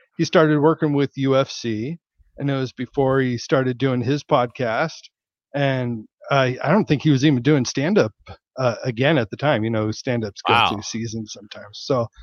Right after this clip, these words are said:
Speaker 1: yeah, everybody's got their own journey that they're on. Comparing yourself to the very best is not a good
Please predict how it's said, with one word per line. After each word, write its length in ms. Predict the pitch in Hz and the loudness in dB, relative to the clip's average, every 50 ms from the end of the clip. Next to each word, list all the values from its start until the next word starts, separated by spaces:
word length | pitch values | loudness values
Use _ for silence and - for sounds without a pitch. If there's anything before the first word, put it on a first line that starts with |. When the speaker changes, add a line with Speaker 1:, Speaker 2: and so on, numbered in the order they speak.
| - - _ - _ _ - | -20 -20 _ -20 _ _ 0
Speaker 1:
yeah, 380 | - 190 226 190 143 - - - | 6 6 8 8 6 4 0 0
everybody's 520 | - 175 190 214 214 170 196 180 165 - | 4 4 4 6 6 6 8 6 6 6
got 320 | - 180 165 151 127 - - | 6 6 6 6 4 2 0
their 160 | 156 147 143 | 0 2 2
own 180 | 151 151 139 117 | 2 2 0 0
journey 340 | - 135 131 135 139 143 | -2 -2 0 0 0 0
that 200 | 135 143 143 139 - | 0 -2 -2 -2 -2
they're 180 | 147 139 135 | -2 0 0
on. 380 | 127 131 131 135 135 139 147 139 _ _ _ _ _ _ _ _ - - | 0 0 0 0 0 -2 -4 -6 _ _ _ _ _ _ _ _ 2 2
Comparing 460 | 180 156 - 170 202 226 233 226 214 | 2 4 6 6 6 6 6 6 6
yourself 480 | 202 170 - - - 160 160 175 - | 4 4 2 2 2 2 2 2 0
to 100 | - 156 | -2 -2
the 100 | 135 120 | 0 0
very 300 | 107 - 123 123 147 147 | 0 0 -2 -2 0 -2
best 720 | 135 110 _ - 117 107 113 131 175 160 - - - - - _ _ _ _ _ _ _ _ _ - | -4 -4 _ -8 -6 -6 -4 -6 -8 -8 -10 -16 -20 -20 -20 _ _ _ _ _ _ _ _ _ -6
is 500 | 147 139 135 127 120 120 113 107 - - _ _ _ _ - | -2 0 0 0 0 -4 -6 -10 -14 -20 _ _ _ _ -10
not 400 | 151 147 156 156 143 143 131 - - - | -6 -4 -2 -2 0 0 -2 -4 -4 -6
a 120 | 135 127 - | -6 -6 -4
good 280 | - 131 117 110 104 | -4 -4 -4 -4 -4